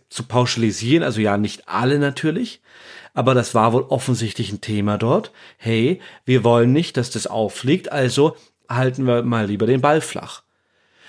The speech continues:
Und dann aber auch, dass die Menschen in Dietmannsdorf, und das hatte ja auch der Ludwig Anger im Prozess dann sehr lautstark und ich finde nicht ganz zu Unrecht, äh, angeprangert,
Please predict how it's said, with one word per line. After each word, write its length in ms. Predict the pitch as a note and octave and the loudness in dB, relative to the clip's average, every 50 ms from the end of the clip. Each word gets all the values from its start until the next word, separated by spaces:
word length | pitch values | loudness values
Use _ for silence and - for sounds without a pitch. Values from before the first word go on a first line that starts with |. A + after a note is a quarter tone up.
| - - _ | -20 -6 _
Und 260 | - C#3+ C3+ B2 C3 | 0 0 0 2 0
dann 160 | B2 B2+ E3+ | 0 2 2
aber 240 | G3 F#3+ F3+ F3 E3 | 2 2 2 2 2
auch, 320 | - F3+ F#3 F#3 - - - - - - - _ _ | 2 2 2 0 -2 -6 -16 -20 -20 -20 -20 _ _
dass 360 | C#3 C3+ C#3 B2+ C3 - - - - _ _ _ _ - | 0 0 0 -2 -4 -8 -12 -16 -20 _ _ _ _ -2
die 120 | C3+ C3+ | 0 2
Menschen 600 | C3 B2+ B2+ C#3 D#3 D#3+ - - - C#3 C3 B2+ - | 2 4 2 2 0 -2 -4 -6 -6 -6 -6 -6 -6
in 340 | - B2+ A#2+ A2+ G#2+ G2 F#2+ | -4 -2 0 0 0 -2 -2
Dietmannsdorf, 880 | - E3+ G#3+ - - G3 C3+ G#2+ - - - A2+ G#2+ A2 - - - - _ _ _ _ _ _ _ _ _ _ _ _ | -4 -6 -2 0 0 0 2 0 -2 -6 -6 -6 -8 -8 -12 -14 -18 -20 _ _ _ _ _ _ _ _ _ _ _ _
und 180 | _ - F3+ D3+ | _ -4 -2 0
das 140 | C3+ B2 A#2+ | 0 0 0
hatte 180 | B2+ C3+ C#3+ | -2 0 0
ja 120 | C#3+ C3 C3 | 2 2 2
auch 140 | C3 B2+ - | 0 -2 -4
der 380 | - C#3 B2 A#2 A2 G#2+ - | -2 0 0 2 2 0 0
Ludwig 460 | - C#3 C3+ C3 B2+ - B2+ - - | 0 0 -2 -2 -2 -6 -10 -6 -4
Anger 420 | D#3 D3+ C#3 C3 B2 B2 A#2+ A#2 - _ _ _ _ _ _ | -2 0 2 2 2 2 0 -4 -8 _ _ _ _ _ _
im 220 | - F#3 F3 D#3+ C3 | 0 0 0 0 0
Prozess 500 | - - C3 B2+ - - C#3+ C3 - - | -2 -2 -2 -2 0 -2 -2 -2 -2 -2
dann 220 | C#3+ C3 B2+ A#2 | 0 0 0 0
sehr 260 | G2+ A2+ C3+ B2+ B2 | 2 2 2 2 4
lautstark 800 | A#2+ A#2 A2+ A#2 A#2+ B2 - - - B2+ A2+ A2 A2+ A2+ A2 - | 4 4 2 2 0 -2 -4 -4 -2 0 2 2 2 2 0 -2
und 160 | D3 D3 - | -2 -2 -2
ich 100 | D3 B2+ | -4 -6
finde 220 | - - D3 C#3 B2+ | -2 -2 0 2 2
nicht 220 | C#3 D#3+ B2 - | 2 2 2 2
ganz 260 | - D3 C3 B2 - | 2 2 2 0 -2
zu 140 | - - - | -6 -6 -4
Unrecht, 640 | D3+ E3 G#3 A3 D#3 A2 G#2+ A2+ B2 B2 - - - | -2 0 0 0 0 0 0 0 -2 -4 -6 -8 -4
äh, 320 | - D3 C3 B2 A#2 - - | -2 0 2 2 2 0 -2
angeprangert, 1200 | - - D#3+ F#3+ F#3+ D3 B2 A2 G#2+ G#2 G2 - _ _ - - A#2 G#2+ G#2 G#2+ A2+ D3 - - - | -2 0 0 2 2 4 4 4 4 2 0 -4 _ _ -6 -2 0 0 0 2 0 0 -2 -2 -8